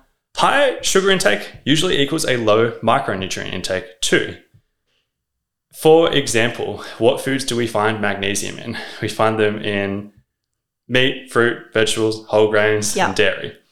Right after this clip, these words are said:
Speaker 1: It's the co-, five core food groups. Like, the only way you're not getting enough magnesium is if you have a low intake of the core food groups and you're replacing it with other things, E dot G, added sugar. Um,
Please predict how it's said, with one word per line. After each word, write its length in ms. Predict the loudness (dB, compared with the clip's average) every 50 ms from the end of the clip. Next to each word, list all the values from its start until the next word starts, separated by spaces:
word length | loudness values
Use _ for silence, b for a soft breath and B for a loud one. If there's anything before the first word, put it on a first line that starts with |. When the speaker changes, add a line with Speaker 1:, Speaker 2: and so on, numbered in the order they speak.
| _ _
Speaker 1:
It's 100 | -10 -8
the 80 | -8 -6
co-, 220 | -4 -4 -4 -2
five 300 | 2 2 4 4 2 0
core 180 | 0 0 0 0
food 180 | 0 -4 -8 -8
groups. 220 | -10 -8 -6 -4
Like, 100 | -4 -2
the 80 | 0 0
only 120 | 2 2 4
way 240 | 4 4 2 2
you're 100 | -2 -2
not 160 | -2 -2 -4 -4
getting 180 | -4 -6 -4
enough 200 | -4 -4 -6 -6
magnesium 480 | -6 -6 -6 -4 -4 -6 -6 -6 -6 -8
is 100 | -8 -8
if 120 | -8 -6 -4
you 60 | -4
have 80 | -4
a 40 | -2
low 240 | -2 0 0 0 0
intake 400 | -2 -4 -4 -4 -6 -6 -6 -8
of 120 | -10 -12
the 60 | -12 -10
core 200 | -6 -6 -6 -6
food 200 | -6 -10 -10 -8
groups 220 | -6 -4 -4 -4
and 100 | -6 -6
you're 100 | -10 -10
replacing 320 | -10 -8 -8 -8 -8 -8
it 20 | -4
with 80 | -2
other 160 | -2 -2 -2 -2
things, 420 | -4 -4 -6 -6 -8 -10 -14 _ _
E 100 | -4 -4 -2
dot 180 | -2 -2 -2
G, 280 | -4 -4 -4 -6 -8 -14 _ -6
added 240 | -6 -4 -4 -6 -8
sugar. 340 | -10 -10 -10 -12 -12 -12 -14 B B B B B B B
Um, 460 | 0 2 2 2 0 -2 -8 -14